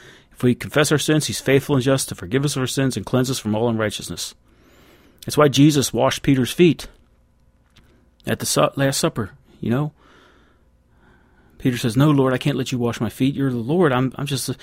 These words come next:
he goes, "If you don't let me wash your feet, you can't have anything to do with me." And Peter said, "Well, then wash my whole body." And I think Jesus laughed at that point and said, "Pe-, Peter, you just don't get it, do you? You're clean.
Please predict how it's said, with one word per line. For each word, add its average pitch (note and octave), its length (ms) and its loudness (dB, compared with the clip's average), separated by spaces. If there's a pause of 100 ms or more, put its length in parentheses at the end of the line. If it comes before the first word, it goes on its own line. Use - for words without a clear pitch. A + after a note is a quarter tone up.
(220)
he A#2+ 100 -8
goes, A#2+ 140 0
"If - 80 -6
you C#3 60 0
don't C#3+ 100 4
let C#3 80 4
me C#3 60 4
wash C#3 260 0
your - 60 -16
feet, D3 220 0
you A2 60 -12
can't B2 160 0
have A#2+ 120 0
anything B2 180 -2
to A#2+ 60 -10
do B2 80 0
with C3+ 160 -4
me." A2+ 80 0
And F#2+ 100 -2
Peter A#2+ 220 -2
said, B2 160 -4 (200)
"Well, D#3 80 4
then C#3+ 100 6
wash D#3+ 200 4
my D#3+ 80 2
whole D#3+ 140 2
body." E3+ 340 2
And A#2 140 -2 (280)
I B2+ 80 -4
think C#3+ 320 -4
Jesus C3+ 440 0
laughed C3 260 2
at G2+ 80 -10
that A2+ 160 -2
point A#2 240 -2
and A2 100 -4
said, - 80 -6
"Pe-, D#3 120 0
Peter, C#3 320 2
you A#2 100 2
just B2 140 -4
don't A#2 180 2
get A#2+ 140 0
it, F#2+ 80 -4
do G#2 80 -2
you? F2 220 -6 (1040)
You're D3 120 0
clean. C#3+ 500 2